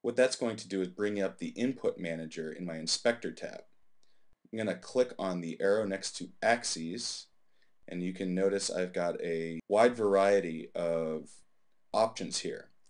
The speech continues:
What I'm gonna be concerned with is the mouse X tab. So I'm just gonna go ahead and click on that arrow, and as you can see, it shows all the different attributes that are associated with mouse X. What I'd like to do is under negative button,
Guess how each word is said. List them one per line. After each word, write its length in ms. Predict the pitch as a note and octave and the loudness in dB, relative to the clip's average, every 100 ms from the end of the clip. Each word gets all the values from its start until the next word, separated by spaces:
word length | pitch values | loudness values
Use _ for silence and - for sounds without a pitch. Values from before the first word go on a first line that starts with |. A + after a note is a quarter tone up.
| - - - - | -20 -20 -14 4
What 160 | A#3+ | 6
I'm 120 | C3 | 6
gonna 140 | E3+ C#3+ | 2 0
be 100 | A#2+ | -2
concerned 460 | A2 G2 A2 G2 | -2 -2 -2 0
with 200 | F#2+ F#2 | 0 -2
is 180 | - F2+ | -4 -8
the 180 | - F2+ | -4 -6
mouse 600 | E2+ F2+ F#2+ A#2+ - - - - | -4 -2 0 0 -2 -6 -10 0
X 400 | F#2+ - - - | 0 0 -6 -6
tab. 400 | - E2+ D#2 D2+ | -6 -6 -6 -8
So 100 | - | -10
I'm 60 | F2 | -10
just 140 | - | -6
gonna 100 | G#2 | -6
go 120 | F2+ | 0
ahead 120 | F#2 F2 | 0 0
and 120 | F2+ | -6
click 260 | - B2+ | -6 -6
on 140 | C3+ A#2+ | -4 -2
that 160 | G2+ - | -2 2
arrow, 540 | A#2 G#2 D#2+ D2 - - - - - - - - - - - | 4 4 2 -6 -8 -16 -20 -20 -20 -20 -20 -20 -20 -18 -6
and 100 | F#2 | -4
as 140 | F2+ | -4
you 80 | F#2 | -4
can 120 | F#2 | -4
see, 360 | F2+ - A#2+ A2 | -2 2 2 0
it 500 | - F#2 F2 - - | 0 0 0 -2 -6
shows 240 | - G2+ F#2+ | 0 0 2
all 300 | A#2+ C3 D3 | 6 6 6
the 80 | C#3 | 2
different 300 | B2 A#2+ - | -2 -6 0
attributes 520 | A2 A2 F2 E2+ - | 0 -2 -6 -6 -6
that 80 | E2 | -4
are 80 | E2+ | -2
associated 640 | - F2+ F2 E2+ E2+ E2 | 0 -2 -2 -4 -6 -6
with 180 | D#2+ - | -8 -8
mouse 400 | D#2+ D2+ - - - | -12 -10 -10 -12 -8
X. 540 | - - - - - - - | -8 -6 -6 -6 -8 -16 0
What 140 | A2 | 6
I'd 140 | B2 C#3 | 8 8
like 160 | D3 - | 4 2
to 80 | |
do 240 | G#2+ A2 G#2 | -4 0 0
is 200 | F#2 - | 0 -2
under 300 | G#2 G2 F#2 | -2 0 0
negative 580 | F2+ F#2 A2 B2+ B2 A#2 - | 0 0 2 2 2 -2 -2
button, 460 | G#2+ - D#3 F3+ | 2 2 0 -6